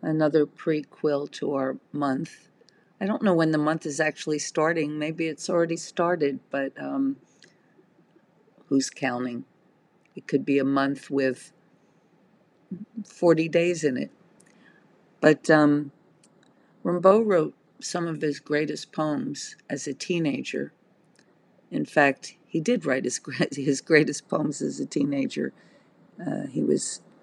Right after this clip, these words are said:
not even, he was not yet nineteen when he wrote, um,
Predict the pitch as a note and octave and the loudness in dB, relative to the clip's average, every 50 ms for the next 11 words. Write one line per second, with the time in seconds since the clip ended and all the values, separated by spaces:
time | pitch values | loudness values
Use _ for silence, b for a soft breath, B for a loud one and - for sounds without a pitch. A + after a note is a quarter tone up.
0 | _ - - - - _ _ _ _ - _ - - - - C3+ - - D#3 D#3+ | _ -20 -20 -20 -20 _ _ _ _ -20 _ -20 -18 -10 -10 -8 -4 0 2 2
1 | E3 D#3+ D#3+ D#3 D#3+ D#3 D3+ D3 D3 C#3+ D3 - G#3 F#3 - - - - - - | 2 2 2 2 0 0 0 0 -2 -4 -6 -10 -12 -8 -6 -6 -6 -6 -8 -12
2 | - _ _ _ _ _ _ _ _ _ _ - - _ _ _ _ _ _ _ | -12 _ _ _ _ _ _ _ _ _ _ -20 -20 _ _ _ _ _ _ _
3 | _ _ _ _ - - D#3+ D#3+ E3+ F#3+ - - E3 F3 F3 E3 D#3 - _ _ | _ _ _ _ -8 -2 0 0 0 0 -2 -2 0 2 2 2 2 -2 _ _
4 | _ _ _ _ _ _ _ _ _ _ _ _ _ _ _ _ _ - - E3 | _ _ _ _ _ _ _ _ _ _ _ _ _ _ _ _ _ -6 -2 0
5 | E3 D#3+ D#3 C#3+ - - - - F3+ F3 E3 D#3 C#3+ C#3+ D#3 D#3 D#3 C#3+ D3 D3 | 2 2 0 0 -2 -6 -4 -2 0 2 2 2 2 2 2 0 0 0 0 0
6 | C#3 C3+ C#3+ C#3+ C#3 C#3 D3 - - - D#3 C#3+ C#3 C3+ C#3 C#3+ C#3+ D3 | 0 0 2 2 2 2 0 -2 -4 -2 0 2 2 2 0 -2 -2 -6